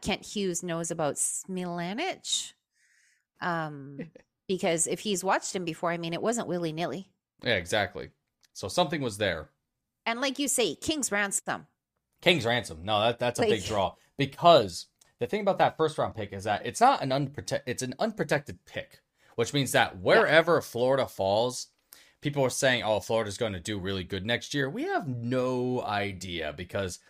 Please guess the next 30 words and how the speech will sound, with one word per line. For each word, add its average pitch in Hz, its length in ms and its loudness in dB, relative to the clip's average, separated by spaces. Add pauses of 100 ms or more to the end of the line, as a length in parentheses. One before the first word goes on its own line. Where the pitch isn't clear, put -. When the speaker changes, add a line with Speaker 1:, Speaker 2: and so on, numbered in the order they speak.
Speaker 2:
Florida 294 580 6
is - 140 -2
selling 156 540 2
their 113 140 0
frickin' 117 480 -6 (260)
house - 600 4 (440)
to 123 120 0
get 117 280 2
Speaker 1:
Mm-hmm. 226 200 -2
Speaker 2:
all 139 360 8
sorts - 400 0
of - 120 -6
players, 82 640 -2
uh, 92 40 -8
uh, 82 380 -4
on 92 200 -4
their 85 140 -4
team. 87 380 -6 (600)
Um, 95 440 0
of - 120 -8
course, 123 180 2
I 107 120 4
have 120 100 4
the 95 80 -4
Habs 110 340 2
draft 92 220 -4
history. 90 240 -8
I 87 120 0
don't 113 240 0
have, 107 360 0